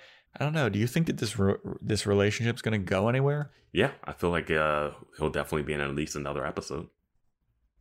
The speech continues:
Speaker 1: <laughs> Do you think that he's going to last more than, let's say, over under three and a half?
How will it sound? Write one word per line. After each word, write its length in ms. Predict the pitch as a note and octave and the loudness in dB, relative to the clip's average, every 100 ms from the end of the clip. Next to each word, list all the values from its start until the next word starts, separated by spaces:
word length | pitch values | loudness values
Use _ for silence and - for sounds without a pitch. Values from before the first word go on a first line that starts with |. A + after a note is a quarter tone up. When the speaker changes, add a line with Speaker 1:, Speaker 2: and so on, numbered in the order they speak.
| _ _ _ _ _ _ _ - | _ _ _ _ _ _ _ -2
Speaker 1:
<laughs> 20 | - F2 - - F#2 - - - - - - G2+ - | 0 -2 -8 -12 -16 -16 -20 -18 -18 -16 -6 -6 0
Do 100 | C3 | 4
you 100 | D3+ | 6
think 220 | D#3 D#3+ | 4 2
that 100 | D#3 | 4
he's 140 | C3 A#2 | 2 2
going 200 | B2+ B2 | 2 6
to 60 | |
last 360 | A2+ A2 G#2+ - | 6 6 4 2
more 300 | G#2+ G2+ G#2 | 2 4 4
than, 300 | G2+ F#2 F2 - _ _ _ - - - | 4 0 -4 -10 _ _ _ -20 -20 -4
let's 120 | B2 | 0
say, 120 | B2+ - | 2 4
over 340 | A#2+ A2 G#2+ | 4 6 6
under 260 | G2+ G2+ F#2 | 6 4 2
three 300 | - G#2+ G2 | 2 2 4
and 100 | F#2+ | 2
a 80 | |
half? 440 | F#2 - - - | -2 -2 -4 -10